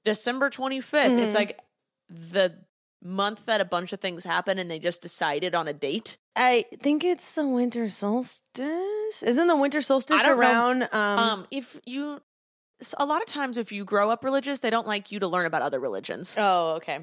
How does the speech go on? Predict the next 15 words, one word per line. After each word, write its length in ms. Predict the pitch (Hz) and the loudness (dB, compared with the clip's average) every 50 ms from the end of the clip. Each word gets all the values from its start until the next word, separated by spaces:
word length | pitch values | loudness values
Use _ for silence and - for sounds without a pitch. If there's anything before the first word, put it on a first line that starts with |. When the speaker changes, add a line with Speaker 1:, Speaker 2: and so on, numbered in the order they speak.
| 160 - | -10 -10
Speaker 1:
So 480 | 220 - - 269 190 180 180 160 - - | -8 -2 0 2 2 2 2 0 -2 0
they 80 | 214 208 | 0 0
don't 100 | 214 220 | 2 2
want 160 | 220 202 - | 0 2 2
you 60 | 277 214 | 4 4
to 40 | |
learn 140 | 202 214 - | 4 4 4
<laughs> 80 | - 254 | 4 4
anything 260 | 240 - 302 302 226 | 4 4 4 4 4
else. 380 | 254 254 - 254 - - - - - - 622 523 | 6 4 4 4 4 2 2 0 0 0 0 0
So 420 | - - - - - 440 - 320 - - | 0 -2 -2 -4 -4 -2 -4 -4 -2 -2
I'm 200 | - - - 247 | -4 -4 -2 0
not 200 | 247 285 277 233 | 2 2 2 2
very 240 | 220 226 247 233 220 | 2 0 0 0 0
knowledgeable. 720 | 214 220 220 214 226 254 285 - 208 - 247 240 - - | 2 2 2 4 4 2 2 0 -2 0 2 2 2 2